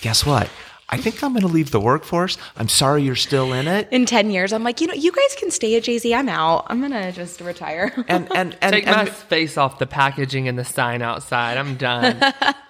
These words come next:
Speaker 1: So I, I hope I've been of help.
Speaker 3: No, that was
Speaker 1: Um,
Speaker 3: very interesting.
Speaker 2: Yeah.
Speaker 3: Because I feel like for us, especially m-, the majority of our listeners are hairstylists, and we have to kinda set up things like that for ourselves for the most part. 'Cause I know there's not many salons out
Speaker 2: Yeah.
Speaker 3: there that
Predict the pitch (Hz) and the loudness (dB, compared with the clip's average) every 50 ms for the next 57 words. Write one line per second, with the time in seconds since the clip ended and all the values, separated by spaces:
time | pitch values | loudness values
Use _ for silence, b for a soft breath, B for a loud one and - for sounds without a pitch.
0 | - - - - 208 196 - - 202 - - 175 180 147 190 208 202 202 180 160 | -14 -8 -2 0 0 0 2 0 -2 0 0 -2 -2 2 2 2 4 4 2 2
1 | 139 147 139 127 113 - - 101 101 101 123 - - - - _ - 151 156 147 | 2 -2 -2 -2 -2 -4 -4 -2 -2 -2 -2 -4 -10 -20 -20 _ -6 0 0 2
2 | 139 147 151 127 127 123 117 120 123 135 135 135 131 131 - 117 123 123 - 131 | 4 4 4 4 4 4 2 2 2 4 4 4 4 4 2 -2 -4 -4 -4 -6
3 | 127 - - - 117 117 120 196 190 180 170 160 156 151 - - 165 151 185 185 | -6 -6 -8 -10 -8 -6 -4 -4 -2 -2 -2 -4 -6 -8 -8 -4 0 2 2 2
4 | 170 180 175 202 196 214 196 - - 180 - - 127 127 131 139 135 - - - | 2 2 2 4 2 2 2 2 0 0 2 2 2 2 2 0 -4 -8 -12 -12
5 | 139 135 - 139 135 135 - 160 147 135 - - - - - 135 - _ _ - | -10 -6 -2 -2 0 0 0 0 0 -2 -2 -6 -10 -12 -12 -12 -12 _ _ -2
6 | 143 131 131 131 127 135 131 127 127 131 131 127 127 127 123 120 120 120 - - | -2 0 2 0 0 2 4 4 4 4 4 4 4 4 4 4 2 0 0 -2
7 | 127 123 123 120 120 117 123 123 - 120 120 - - - 117 117 117 117 120 - | -2 -2 0 2 2 2 2 2 0 -2 -2 -2 0 0 0 2 2 0 -2 -4
8 | - 123 120 123 120 120 - - - 123 120 120 123 - - 120 123 117 - - | -4 -4 0 0 0 -2 -2 -6 -4 -2 -4 -4 -4 -2 -2 -2 -2 -2 -6 -6
9 | - - 120 120 120 - 120 - - 120 113 - - - 117 113 120 - - - | -6 -4 -4 -4 -2 -4 -4 -2 0 -2 -2 -2 -2 -2 0 0 -2 -4 -2 0
10 | 123 117 123 - - 123 123 120 117 117 123 - - - - - 104 104 - - | 0 0 0 -2 -4 -6 -4 -4 -4 -6 -6 -6 -6 -4 -2 -2 -2 -2 -4 -4
11 | 143 127 131 127 135 147 143 131 139 127 117 - 120 117 117 120 120 - - 117 | -2 0 2 4 4 4 4 4 2 0 0 0 -2 -4 -4 -4 -6 -4 -4 -2
12 | 117 117 113 120 143 220 123 - 233 175 113 110 110 110 110 110 113 - | -2 -2 -2 0 0 0 2 2 2 2 2 2 4 2 2 2 0 -4